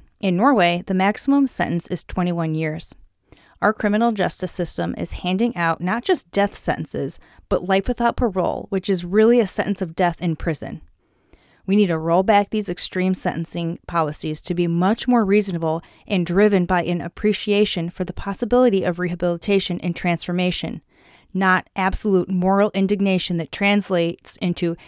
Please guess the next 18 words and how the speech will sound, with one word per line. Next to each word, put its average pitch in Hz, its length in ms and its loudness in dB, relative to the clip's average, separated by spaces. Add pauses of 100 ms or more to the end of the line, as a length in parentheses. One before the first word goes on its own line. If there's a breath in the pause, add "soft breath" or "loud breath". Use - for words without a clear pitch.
(280 loud breath)
execute 202 500 -2
them 151 320 -2
or 165 300 -2
lock 190 240 0
them 180 160 2
up - 120 -4
forever. 170 540 0 (2500)
So 170 240 -6
much 175 240 -4
wants 165 220 -4
out 226 180 2
right 254 180 0
now 277 280 2
inside 254 400 0
of 254 60 -4
me 277 200 6
that 202 180 0
I 185 200 -2